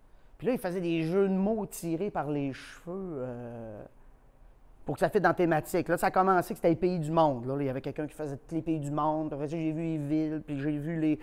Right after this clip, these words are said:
j'ai vu les, euh, David Goudreau, lui, avait fait les marques de char. Il y avait plein de jeux de mots de char. J'ai vu les petits oiseaux, j'ai vu, euh,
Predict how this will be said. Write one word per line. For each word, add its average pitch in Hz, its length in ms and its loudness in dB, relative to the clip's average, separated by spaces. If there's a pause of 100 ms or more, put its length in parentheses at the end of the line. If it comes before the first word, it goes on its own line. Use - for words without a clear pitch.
(240)
j'ai 165 120 4
vu 190 180 2
les, 180 180 2 (180)
euh, 147 140 6
David 202 340 10
Goudreau, 208 380 4
lui, 180 100 4
avait 175 140 4
fait 202 160 -4
les 170 100 2
marques 170 220 0
de 170 80 4
char. 151 420 2
Il 147 40 -2
y - 20 0
avait 156 100 -2
plein 170 160 2
de 160 60 2
jeux 165 160 2
de 170 80 2
mots 160 160 2
de - 60 -12
char. 147 440 4
J'ai 156 140 -2
vu 175 60 0
les 165 40 -2
petits - 220 -6
oiseaux, 180 680 6
j'ai 147 240 -4
vu, 170 300 0
euh, 156 180 0